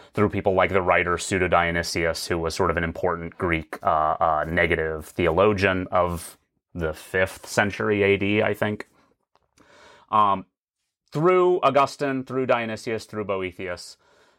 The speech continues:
a lot of Neoplatonism comes into the Christian tradition, and Occam, I think, has no sympathies for, for Neoplatonism whatsoever. And so a lot of the doctrines that are sort of characteristic of Neoplatonism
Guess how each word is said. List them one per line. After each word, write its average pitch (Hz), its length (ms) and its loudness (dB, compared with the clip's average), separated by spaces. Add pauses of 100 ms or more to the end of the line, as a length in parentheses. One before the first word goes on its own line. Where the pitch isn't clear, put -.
(760)
a 143 100 6
lot 151 320 6
of 120 140 2
Neoplatonism 110 1080 2
comes 98 360 -4
into 95 200 -4
the 90 60 -6
Christian 95 320 -8
tradition, 90 400 -10
and 98 200 -6
Occam, 139 340 4
I 107 80 2
think, 101 180 0
has 98 180 -4
no 95 300 0
sympathies 87 800 -8
for, 190 400 -2 (160)
for 110 140 -2
Neoplatonism 87 720 -4
whatsoever. 82 640 -10 (320)
And 113 100 -2
so 151 100 4
a 147 40 6
lot 160 180 6
of 165 80 2
the 147 80 4
doctrines 113 540 2
that 101 120 4
are 95 60 -2
sort 98 180 -4
of - 80 -10
characteristic 101 720 -4
of 87 100 -4
Neoplatonism 82 920 -10